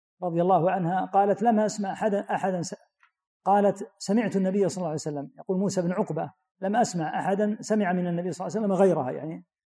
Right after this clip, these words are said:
أنه لا يروي عن أي صحابي سواها. قالت: "سمعت النبي صلى الله عليه وسلم يتعوذ من عذاب القبر".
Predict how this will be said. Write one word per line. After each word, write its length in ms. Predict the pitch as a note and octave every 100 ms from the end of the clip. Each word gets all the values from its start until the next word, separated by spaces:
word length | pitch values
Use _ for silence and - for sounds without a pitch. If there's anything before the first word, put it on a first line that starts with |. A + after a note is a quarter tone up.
| _ F#3
أنه 380 | F3 F#3 G3 G#3+
لا 120 | A3
يروي 280 | G#3 F#3 E3+
عن 140 | F3+
أي 180 | A3 F#3
صحابي 600 | D#3+ D#3+ F3 F3+ G#3 - _ _ _ _
سواها. 520 | - F#3+ F3+ C#3+ A2 - _ _ _ _ _ -
قالت: 220 | G#3 G#3
"سمعت 340 | - F#3+ F3+
النبي 260 | F#3 F3 F3
صلى 140 | F3+
الله 100 | F3+ F#3
عليه 100 | F3
وسلم 120 | E3+
يتعوذ 560 | D#3+ D#3+ A3 G#3 G#3+
من 220 | A#3+ F#3 D3+
عذاب 320 | D#3+ F#3 D#3+
القبر". 360 | C#3+ E3+ C#3+